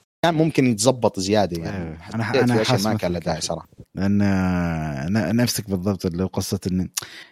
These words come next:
Speaker 2: حسيت إن في شوية طول في القصة ما له داعي،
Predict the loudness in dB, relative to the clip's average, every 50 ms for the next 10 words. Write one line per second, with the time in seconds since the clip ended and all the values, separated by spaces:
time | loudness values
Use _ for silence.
0 | -10 -2 0 2 4 4 4 6 6 6 6 6 6 6 6 4 2 0 0 0
1 | 0 2 4 6 8 6 6 6 4 _ 4 4 4 4 4 0 -2 -2 -6 -8
2 | -8 -4 -2 2 4 4 4 6 6 4 4 4 4 4 4 2 2 -2 -4 -8